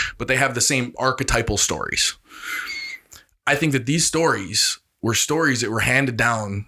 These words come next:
generation to generation to generation to generation around campfires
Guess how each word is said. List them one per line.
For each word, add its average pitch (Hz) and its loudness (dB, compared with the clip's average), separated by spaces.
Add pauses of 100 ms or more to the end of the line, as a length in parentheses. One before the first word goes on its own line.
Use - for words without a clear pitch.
(140)
generation 120 2
to 110 2
generation 110 2
to 101 0
generation 104 2
to 101 -2
generation 101 0 (840)
around 113 2
campfires 107 2